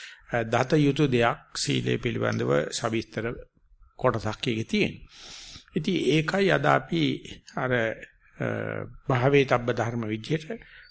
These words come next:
ප්‍රධානියංග විදියට, විසුද්ධියක් විදියට අපි තේරුම් ගන්න උත්සාහ කරන්නේ. ඒ නිසා නම් වශයෙන් කියනවා නම් සීලය හතරකට බෙදලා දක්වනකොට, අ, චතු පාරිශුද්ධ සීලය වශයෙන් දක්වනකොට,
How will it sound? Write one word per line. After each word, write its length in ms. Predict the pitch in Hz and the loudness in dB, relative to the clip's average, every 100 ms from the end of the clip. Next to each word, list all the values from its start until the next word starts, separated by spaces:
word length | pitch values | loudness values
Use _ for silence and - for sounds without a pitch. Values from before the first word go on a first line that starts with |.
| - | 0
ප්‍රධානියංග 720 | 135 123 120 127 127 117 113 | 2 4 4 4 4 2 0
විදියට, 440 | 107 110 139 147 180 190 - - - | -2 0 0 2 2 -2 -6 -20 -4
විසුද්ධියක් 580 | 127 123 165 147 160 131 | 0 4 4 6 4 4
විදියට 280 | - 123 127 | -2 -2 -2
අපි 180 | 131 160 | -2 -4
තේරුම් 320 | - 139 123 | -2 -2 -2
ගන්න 220 | 117 120 | -4 -4
උත්සාහ 400 | 120 - 120 127 | -6 -6 -4 -2
කරන්නේ. 420 | 131 202 110 90 - - - - | 0 0 0 -6 -14 -20 -18 -4
ඒ 140 | - | 0
නිසා 200 | 165 185 | 4 4
නම් 260 | 156 135 147 | 4 2 2
වශයෙන් 500 | 180 165 170 170 170 | 2 2 2 2 2
කියනවා 420 | 156 180 175 175 | 2 2 2 2
නම් 200 | 180 233 381 196 - _ _ _ _ _ _ _ _ _ _ - - - | 4 2 0 -8 -16 _ _ _ _ _ _ _ _ _ _ -20 -20 -10
සීලය 500 | 127 - 131 135 139 | -4 2 4 4 4
හතරකට 520 | - - 151 139 147 | 2 -4 -4 -2 0
බෙදලා 340 | 143 139 143 139 | 0 0 2 2
දක්වනකොට, 540 | 143 - 160 185 185 226 - - - - _ _ | 2 0 0 0 -2 -4 -8 -20 -20 -20 _ _
අ, 80 | 120 110 107 | -2 0 -2
චතු 380 | 104 120 127 147 | -4 -4 -2 0
පාරිශුද්ධ 640 | 143 131 135 131 151 139 147 | 4 4 4 2 -2 -2 -4
සීලය 360 | - 147 143 | 0 0 2
වශයෙන් 340 | 147 131 156 147 | 0 0 -2 -2
දක්වනකොට, 500 | 147 - 160 185 | -2 -2 -4 -4